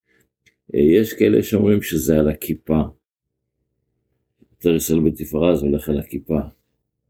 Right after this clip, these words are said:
יש כאלה שאומרים שזה על הציצית, על הטלית שאנחנו,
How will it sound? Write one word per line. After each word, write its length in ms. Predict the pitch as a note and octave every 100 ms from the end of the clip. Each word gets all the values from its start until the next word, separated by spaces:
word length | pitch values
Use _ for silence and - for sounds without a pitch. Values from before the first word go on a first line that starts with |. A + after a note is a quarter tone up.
| -
יש 180 | D#2+ F2
כאלה 240 | G2 F#2+
שאומרים 480 | F#2+ F#2+ F2+ G2 F#2+
שזה 440 | - D2+ C#2 D2 C#2
על 240 | D2 C#2+ C#2 D2 C#2+ C#2 C#2
הציצית, 680 | C2+ - E2 D#2+ - G2+ -
על 140 | C2+
הטלית 380 | D2 E2+ G2 G2+
שאנחנו, 580 | D#2+ C#2+ C#2+ D2+ D2